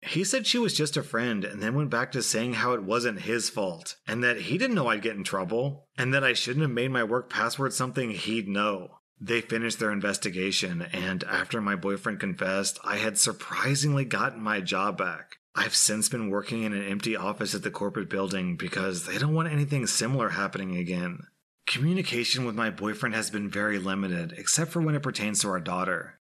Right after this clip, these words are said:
I feel like he tried gaslighting me, and this situation is just making me feel extremely uneasy. This guy hacked your computer and risked your career for a girl that you've never heard of before?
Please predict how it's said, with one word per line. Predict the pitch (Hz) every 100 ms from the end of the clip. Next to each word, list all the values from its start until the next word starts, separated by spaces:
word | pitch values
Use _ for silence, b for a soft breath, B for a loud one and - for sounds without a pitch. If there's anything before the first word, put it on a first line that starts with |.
| - -
I | -
feel | 180 226
like | 226 -
he | 170
tried | 160 160 127
gaslighting | - 107 123 113 101 95
me, | 92 87 92 90
and |
this | 123 165
situation | 220 220 190 160 - 147
is |
just | 147 135 131
making | 123 135
me | 123 107
feel | 123 113
extremely | 113 - - 123 101 120 123 139 117 104
uneasy. | 98 98 104 92 90 - - _ _ -
This | 110 135
guy | - 190 180
hacked | - - 131 139
your | 143
computer | 131 - 110 139
and | 113 104 95
risked | 110 -
your | 131
career | - 101 101 117
for | 120 117
a | 95
girl | 101 113
that | 117
you've | 101 107
never | 101 95 101 107 104
heard | 90 98
of | 120 113
before? | 120 123 127 135 135 -